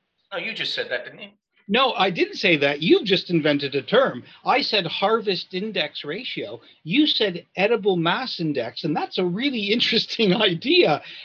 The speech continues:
Speaker 2: the E M I, where I, I talk about the harvest index ratio, and it, you've just revealed something I'd never thought about before, which is that in agriculture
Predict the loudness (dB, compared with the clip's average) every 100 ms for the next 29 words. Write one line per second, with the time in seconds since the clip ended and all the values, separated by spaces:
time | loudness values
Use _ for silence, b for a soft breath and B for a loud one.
0 | B -4 2 2 2 2 4 4 2 -2
1 | -8 _ _ _ _ 0 4 4 2 2
2 | -2 0 0 0 -2 -2 -4 -8 -2 -2
3 | 0 -4 -6 -8 -4 -4 -2 -2 -4 -6
4 | -10 -8 -6 -6 -6 -8 -6 -6 -8 -6
5 | -4 -2 -2 -2 -2 -2 -2 -2 0 0
6 | -2 -6 -6 -4 -2 -2 -2 0 2 0
7 | -2 B B B B B 0 2 2 -2
8 | _ _ _ _ _ _ _ _ -2 0
9 | 0 4 4 4 -2 -4 -4 -8 -8 -8
10 | -12